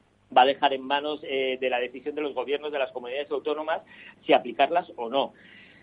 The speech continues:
Eh, la congelación de las rentas del alquiler o la mayoría de los incentivos fiscales a los pequeños propietarios de pisos estarán limitados al visto bueno de las autonomías.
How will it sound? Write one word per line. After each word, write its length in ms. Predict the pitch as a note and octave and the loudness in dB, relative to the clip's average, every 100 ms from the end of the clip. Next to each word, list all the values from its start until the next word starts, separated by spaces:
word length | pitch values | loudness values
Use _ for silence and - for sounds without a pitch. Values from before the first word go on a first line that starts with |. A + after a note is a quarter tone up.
| _ - | _ 4
Eh, 380 | C3 C3 B2 B2+ | 6 6 2 2
la 180 | B2+ | 2
congelación 560 | B2 B2+ - A#2+ C3+ D3+ | 2 -4 -2 -2 -2 -2
de 80 | D#3 | 2
las 140 | C#3+ | 2
rentas 240 | D3 C#3+ C#3 | 0 -4 -2
del 100 | C3 | -2
alquiler 400 | C3 C#3+ G3 C#3+ | -2 -2 2 2
o 60 | |
la 80 | B2 | 2
mayoría 340 | A#2 A#2 B2+ | 0 -4 -2
de 60 | C#3 | -2
los 120 | C#3 | -2
incentivos 800 | D3 - C#3+ D3+ D3 D3 C#3+ C#3 | -8 -14 -6 0 4 6 6 4
fiscales 420 | D3 C#3 D#3 D3+ B2 | -2 0 2 2 0
a 60 | |
los 100 | A2 | -2
pequeños 320 | A#2 B2 C3 | -2 -4 -6
propietarios 480 | - C3+ C3+ C#3+ C3+ | -4 -2 2 2 2
de 80 | C#3 | -2
pisos 280 | D#3+ F#3 F3+ | -2 -4 -4
estarán 380 | D3+ C3 C3+ D3+ | -2 2 4 2
limitados 480 | D#3 D#3+ D#3+ F3+ - | 0 4 4 2 0
al 120 | C3+ | 0
visto 300 | D3 E3 D#3 | 0 -2 0
bueno 240 | D3+ E3 D#3+ | 2 2 2
de 60 | |
las 160 | C#3 - | 2 0
autonomías. 560 | A#2 A#2+ A#2 F#3 B2+ | -2 -4 -4 -2 -2